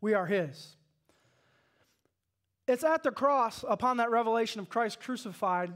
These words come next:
that he transforms us, that he changes us, where we stay in this thankful place. The Lord was showing me, when we behold him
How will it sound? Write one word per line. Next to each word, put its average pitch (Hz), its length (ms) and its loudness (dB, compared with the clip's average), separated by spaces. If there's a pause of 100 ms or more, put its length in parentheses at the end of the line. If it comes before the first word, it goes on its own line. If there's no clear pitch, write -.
that 180 140 -6
he 170 120 -8
transforms 175 640 -8
us, - 340 -18 (160)
that 170 180 -10
he 170 140 -12
changes 160 480 -8
us, 123 220 -18
where 170 140 -6
we 170 100 -4
stay 185 320 -2
in 180 100 -2
this 165 200 -8
thankful 185 440 -6
place. 160 600 -6 (1160)
The 240 80 0
Lord 269 220 2
was 262 100 -2
showing 254 280 0
me, 190 140 -2
when 220 240 -4
we 240 120 2
behold 262 720 2
him 170 400 -2